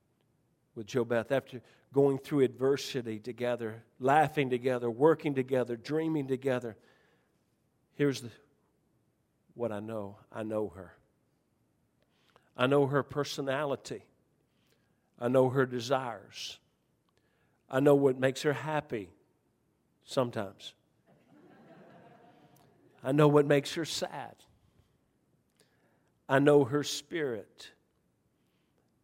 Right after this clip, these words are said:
I know her loyalty. I know what her words mean. And that has a lot of meaning.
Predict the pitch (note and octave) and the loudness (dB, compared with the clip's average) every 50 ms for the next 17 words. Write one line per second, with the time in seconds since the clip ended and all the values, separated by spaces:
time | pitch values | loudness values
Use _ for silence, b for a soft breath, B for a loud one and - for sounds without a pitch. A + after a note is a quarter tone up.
0 | _ _ _ _ - A#2 A#2+ A#2+ A#2+ A#2+ A#2 G#2 B2+ A#2 A#2 A#2 B2 C3 B2+ A#2 | _ _ _ _ -10 -6 0 0 2 0 0 -2 -4 -4 -4 -2 -2 0 -2 -2
1 | A2 G2+ F2 E2+ - - - - - - _ _ _ _ _ _ _ _ _ _ | -4 -6 -10 -12 -16 -20 -20 -20 -20 -20 _ _ _ _ _ _ _ _ _ _
2 | _ _ _ _ _ _ _ _ _ _ _ _ _ _ _ _ _ _ _ _ | _ _ _ _ _ _ _ _ _ _ _ _ _ _ _ _ _ _ _ _
3 | _ _ _ _ _ _ _ C3 C#3 D#3+ E3 D#3+ D#3 D#3 D3+ D3+ D#3+ D#3+ C#3 A#2+ | _ _ _ _ _ _ _ -2 0 6 8 10 10 10 8 8 6 4 4 2
4 | D3+ D3 C#3+ C3+ B2+ C#3+ D#3 D#3+ D3 C3 - - C3+ C3+ C#3 D3 D3 C#3 B2 G#2 | -2 -4 -4 -2 -2 -2 -2 -2 -4 -6 -8 -6 -2 0 0 0 0 0 -2 -4
5 | F2+ - - _ _ _ _ _ _ _ _ _ _ _ _ _ _ _ _ _ | -8 -12 -20 _ _ _ _ _ _ _ _ _ _ _ _ _ _ _ _ _
6 | _ _ _ _ _ _ _ _ _ _ _ _ _ _ _ _ _ _ _ _ | _ _ _ _ _ _ _ _ _ _ _ _ _ _ _ _ _ _ _ _
7 | _ _ _ _ _ _ - - A2 G#2+ A2 A#2 A#2+ A#2+ B2+ A#2+ G#2+ A2+ A2 G#2 | _ _ _ _ _ _ -20 -18 -16 -8 -6 -4 -4 -2 -2 -4 -4 -4 -4 -4
8 | G#2 G2 G2 G2 G#2 G#2 G#2+ C3 C3+ A#2 G#2+ | -4 -4 -4 -6 -10 -12 -12 -14 -18 -20 -20